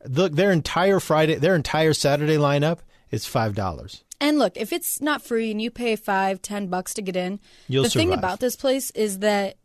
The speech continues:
Speaker 2: most of these bands you're not gonna recognize. They are small local bands trying to get their name heard. This is a discovery.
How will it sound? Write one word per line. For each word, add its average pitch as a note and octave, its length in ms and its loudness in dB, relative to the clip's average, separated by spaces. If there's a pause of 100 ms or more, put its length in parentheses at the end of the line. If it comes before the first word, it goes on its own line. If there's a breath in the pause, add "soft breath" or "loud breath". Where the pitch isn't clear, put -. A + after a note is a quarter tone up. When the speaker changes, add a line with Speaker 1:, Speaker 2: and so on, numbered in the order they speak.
(100)
Speaker 2:
most A#3+ 460 0
of F#4 60 -8
these F4 220 -2
bands G#3+ 380 -2
you're A3 120 -2
not G3+ 300 -2
gonna G3+ 180 -4
recognize. - 600 -6
They G3+ 220 0
are F#3+ 320 -2 (280 loud breath)
small A3+ 800 0
local G#3+ 420 0
bands F#3 480 -4
trying G3+ 340 -6
to A3+ 100 -8
get G3 180 -4
their F#3+ 140 -4
name F#3 260 -6
heard. F#3+ 460 -4 (260 soft breath)
This G#3 220 -2
is G#3 320 -4
a G3+ 260 0
discovery. F3+ 880 -4